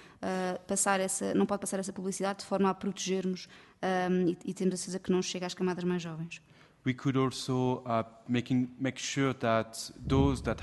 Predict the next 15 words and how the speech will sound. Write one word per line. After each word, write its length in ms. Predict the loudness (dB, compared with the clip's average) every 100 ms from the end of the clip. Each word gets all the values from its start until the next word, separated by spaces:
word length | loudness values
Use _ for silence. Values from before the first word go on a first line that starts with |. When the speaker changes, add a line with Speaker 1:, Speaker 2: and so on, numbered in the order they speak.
| -2
Speaker 2:
have 220 | -2 -2
self-excluded 840 | -4 -2 -2 -6 -4 -4 -2 -4 -2
do 120 | 2
not 280 | 4 2 0
receive 400 | -4 -4 -6 -8 0
any 400 | 4 6 4 2 -8 -20 -6
advertising 600 | -4 -2 -2 0 0 0
material 480 | 0 0 -2 -2 0
whatsoever. 680 | -2 -2 -6 -6 -8 -8 -14 -16 _ _ -20 2
Speaker 1:
Também 300 | 6 6 6
podemos 340 | 6 6 6
garantir 640 | 4 6 6 6 0 -2 -2
que 120 | -2
aqueles 500 | 0 0 0 0 -4
que 400 | -4 -2 0